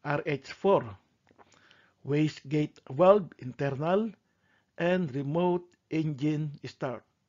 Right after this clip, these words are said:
Ang gear type po nito ay electric assist rack and pinion, power steering, electric power steering, steering wheel material,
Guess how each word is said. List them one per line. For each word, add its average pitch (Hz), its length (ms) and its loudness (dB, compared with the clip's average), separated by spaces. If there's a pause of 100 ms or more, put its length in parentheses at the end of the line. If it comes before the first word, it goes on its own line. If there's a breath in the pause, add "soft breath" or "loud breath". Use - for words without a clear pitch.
(2750)
Ang 156 240 -2
gear 208 160 6
type 196 320 6
po 185 80 2
nito 170 240 4
ay 143 160 6
electric 151 560 0
assist 139 480 -2
rack 151 320 0
and 131 160 0
pinion, 170 560 2 (880 soft breath)
power 143 240 4
steering, 190 560 6
electric 143 400 -4
power 135 240 -4
steering, 190 640 -2 (720 soft breath)
steering 196 400 4
wheel 180 160 4
material, 175 560 0